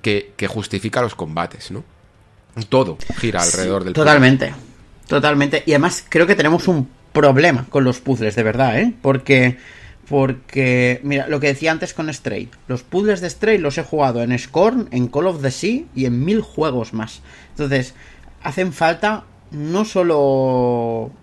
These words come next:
Speaker 2: o sea, pa-, parece que hay muchos juegos que lo que dicen, Vale, hay que meter un puzzle. Vamos a ver el catálogo de puzzles,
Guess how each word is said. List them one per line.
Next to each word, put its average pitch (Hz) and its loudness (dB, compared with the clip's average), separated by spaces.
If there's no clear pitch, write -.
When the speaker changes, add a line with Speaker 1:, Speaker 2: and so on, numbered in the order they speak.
Speaker 2:
o 147 -8
sea, 151 -4
pa-, 165 0
parece 180 -4
que 233 4
hay 220 4
muchos 214 -2
juegos 185 -2
que - -2
lo 156 2
que 160 -2
dicen, 113 -2
Vale, 139 0
hay 175 0
que 202 2
meter 185 -2
un 156 -4
puzzle. 104 -4
Vamos 175 0
a 175 2
ver 143 2
el 123 -2
catálogo 156 0
de 139 0
puzzles, 226 -6